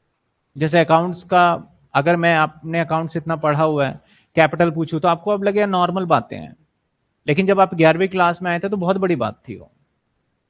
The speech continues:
आपको अगर पूछा जाए डेटर, तो अब लगेगा डेटर तो पता ही है, क्या डेटर, लेकिन इलेवेंथ क्लास में डेटर पढ़ाने के लिए मुझे बहुत मेहनत करना पड़ता है। तो सेम इसके अंदर कुछ बेसिक टर्म्स हैं जिसे आपको सीखना पड़ेगा, जैसे असेसमेंट ईयर क्या होता है, प्रीवियस ईयर क्या होता है,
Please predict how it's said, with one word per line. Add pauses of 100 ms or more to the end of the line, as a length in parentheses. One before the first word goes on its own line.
(540)
आपको
अगर
पूछा
जाए
डेटर,
तो
अब
लगेगा
डेटर
तो
पता
ही
है,
क्या
डेटर, (500)
लेकिन
इलेवेंथ
क्लास
में
डेटर
पढ़ाने
के
लिए
मुझे
बहुत
मेहनत
करना
पड़ता
है। (1120)
तो
सेम (100)
इसके
अंदर
कुछ
बेसिक
टर्म्स
हैं (520)
जिसे
आपको
सीखना
पड़ेगा,
जैसे
असेसमेंट
ईयर
क्या
होता
है,
प्रीवियस
ईयर
क्या
होता
है,